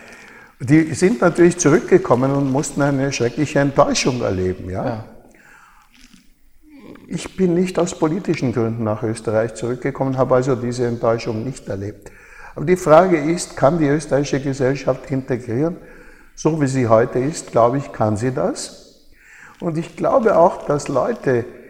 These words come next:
Speaker 1: die nicht nach Wien kommen, sondern gerade in kleine Ortschaften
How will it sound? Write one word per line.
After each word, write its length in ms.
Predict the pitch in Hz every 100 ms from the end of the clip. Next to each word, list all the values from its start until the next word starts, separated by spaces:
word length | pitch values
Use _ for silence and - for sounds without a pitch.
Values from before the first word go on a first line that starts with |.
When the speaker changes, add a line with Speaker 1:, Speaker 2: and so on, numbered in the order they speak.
| - _ -
Speaker 1:
die 240 | 143 143
nicht 360 | 131 160 214 -
nach 260 | 139 127 135
Wien 240 | 220 247
kommen, 420 | - 110 92 92
sondern 380 | 107 120 120 120
gerade 380 | 120 147 214 143
in 200 | 135 127
kleine 460 | - 123 170 143
Ortschaften 760 | 127 139 170 - 110 - - 117